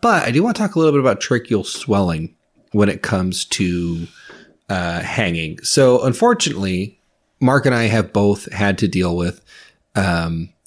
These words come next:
suicide hangings or hangings by suicide. I'm pretty sure Mark has. And they're sad. Uh, nobody likes to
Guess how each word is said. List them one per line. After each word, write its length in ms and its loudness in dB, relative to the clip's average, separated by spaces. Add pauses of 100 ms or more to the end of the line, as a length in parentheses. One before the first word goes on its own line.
suicide 420 2
hangings 400 -4
or 60 2
hangings 320 -2
by 140 -2
suicide. 460 0
I'm 200 -2
pretty 180 2
sure 160 2
Mark 240 -4
has. 320 -6 (320)
And 320 2
they're 140 0
sad. 400 -4 (200)
Uh, 200 -2
nobody 380 0
likes 380 -4
to 460 0